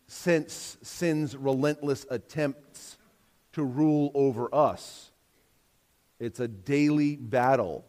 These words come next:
that sin attempts to rule over us. In our passage this morning, when we get to verse nine, um, Paul speaks about having put off the old self.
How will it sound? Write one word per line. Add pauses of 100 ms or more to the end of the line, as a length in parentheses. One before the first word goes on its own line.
(120)
that
sin
attempts
to
rule (400)
over
us. (600)
In
our
passage
this
morning,
when
we
get
to
verse
nine, (560)
um, (1400)
Paul
speaks
about
having
put
off
the
old
self.